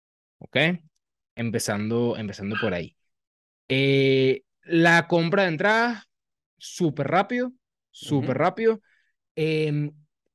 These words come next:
Speaker 1: yo compré entradas para el Caracas Magallanes y tengan, o sea, tengan en cuenta que hoy es jueves y ese juego es el sábado que viene.
Speaker 2: Ujú.
Speaker 1: Honestamente, no sé si puedes hacer eso con juegos en diciembre o qué sé yo, si lo puedes ir comprando desde ahorita. Eh,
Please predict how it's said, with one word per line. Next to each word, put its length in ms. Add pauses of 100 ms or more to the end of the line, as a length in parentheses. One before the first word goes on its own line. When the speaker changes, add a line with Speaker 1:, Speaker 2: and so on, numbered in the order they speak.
Speaker 1:
yo 420
compré 280
entradas 340
para 140
el 60
Caracas 220
Magallanes 400
y 60
tengan, 380
o 40
sea, 160
tengan 180
en 60
cuenta 300
que 80
hoy 80
es 80
jueves 500
y 140
ese 140
juego 300
es 260
el 180
sábado 440
que 120
viene. 400 (300)
Speaker 2:
Ujú. 460
Speaker 1:
Honestamente, 580
no 120
sé 80
si 120
puedes 240
hacer 280
eso 340 (120)
con 260
juegos 240
en 100
diciembre 540
o 80
qué 120
sé 100
yo, 120
si 120
lo 100
puedes 180
ir 40
comprando 340
desde 160
ahorita. 360 (400)
Eh, 140